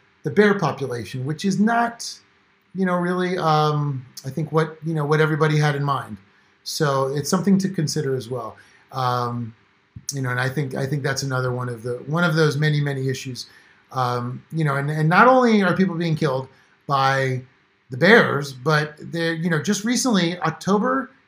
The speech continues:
twenty nineteen, this is three months ago, everybody, three months ago, uh, there was a Romanian forest worker that was murdered because of the battle over logging.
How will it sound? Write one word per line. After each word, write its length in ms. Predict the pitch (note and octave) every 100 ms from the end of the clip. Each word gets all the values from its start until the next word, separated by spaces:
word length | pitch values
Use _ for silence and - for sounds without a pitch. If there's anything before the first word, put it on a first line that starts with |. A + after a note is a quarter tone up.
| _ -
twenty 320 | A#3 C4+ C#4
nineteen, 680 | A3+ A3 A3+ - - G#3+ E3
this 120 | A3+
is 240 | C#4 - - _ -
three 140 | A#3+
months 240 | A#3 A3 F3
ago, 320 | A#2 F#2 - _ C3
everybody, 500 | B2+ A#2+ B2+ B2 B2 _ _ _ _ -
three 180 | C4+
months 300 | B3 G3+ F#3+
ago, 440 | D#3+ C#3 B2 B2 B2+ _ - _ _ -
uh, 380 | C#3 C#3 C3+ C3+
there 260 | C3+ D#3 D3+
was 280 | D#3 D3+ D#3
a 40 |
Romanian 840 | D3 D3+ D#3+ F3+ F#3 F3 E3 E3+ D#3+ _ _ _
forest 420 | F#3+ F#3+ F3+ -
worker 340 | D#3 D3+ D#3
that 120 | C#3+
was 160 | C#3 C3
murdered 500 | D3 D3+ C3 A#2+ A2+ _ _ _ _ -
because 560 | D3+ - D3+ C3 - -
of 180 | C#3
the 60 | C#3
battle 420 | C#3+ D3 C#3 C#3
over 280 | C3+ C3 C3
logging. 480 | B2+ C3+ C3 A2